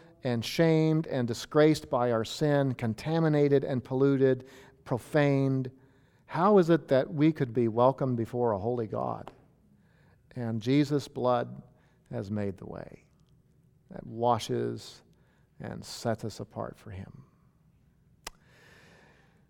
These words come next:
So, Lord, we thank you tonight for the time to consider part of our Bible, uh, the development of thought in our Bible as it changes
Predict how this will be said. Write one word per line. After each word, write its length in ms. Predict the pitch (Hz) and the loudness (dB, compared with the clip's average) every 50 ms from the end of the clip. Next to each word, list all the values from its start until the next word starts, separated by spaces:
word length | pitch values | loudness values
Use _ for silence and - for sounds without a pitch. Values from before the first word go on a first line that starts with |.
| _ _ - | _ _ 2
So, 240 | - 202 185 175 | 8 10 10 12
Lord, 300 | 175 165 175 175 170 160 | 12 10 10 8 8 8
we 160 | 151 160 151 135 | 8 6 6 4
thank 520 | - - - - - - - 160 147 - | 2 -4 -10 -12 -4 0 2 2 2 2
you 80 | 151 135 | 0 0
tonight 380 | - 143 139 131 127 123 - | 2 4 4 4 4 4 2
for 140 | - 131 123 | 0 0 0
the 160 | 113 120 117 | 2 2 0
time 320 | 113 - 139 135 131 127 120 | 0 0 0 2 2 2 2
to 200 | 120 113 110 - | 2 0 0 0
consider 680 | - 127 120 - - 170 165 139 120 120 123 110 - - - - - - - _ - 175 - | -2 -4 -2 4 4 6 6 6 6 4 2 -2 -4 -10 -12 -14 -16 -16 -16 _ -18 -20 -8
part 220 | - - 165 151 143 | 0 4 4 4 6
of 80 | 120 | 6
our 100 | 131 127 | 4 4
Bible, 680 | 120 110 135 139 147 143 127 127 127 123 123 120 127 120 - - - - - - - - _ _ - - | 6 8 8 8 8 8 6 4 2 2 0 0 -4 -8 -14 -20 -20 -20 -20 -20 -20 -20 _ _ -14 -12
uh, 140 | 139 143 - | -10 -8 -4
the 100 | 135 131 | -2 -2
development 520 | 117 127 107 147 165 208 190 139 135 127 | 0 4 8 10 10 10 8 6 4 2
of 80 | 123 113 | 2 2
thought 240 | - - 127 127 123 | 2 4 4 6 6
in 100 | 123 120 | 4 4
our 100 | 120 117 | 4 4
Bible 360 | 110 120 123 127 131 131 127 | 4 4 4 4 4 4 2
as 140 | 120 - 120 | 2 0 -2
it 80 | 117 | -6
changes 760 | 117 - - 143 135 135 135 113 98 98 104 107 - - - | -6 -2 0 2 2 2 2 0 -2 -4 -8 -10 -12 -16 -16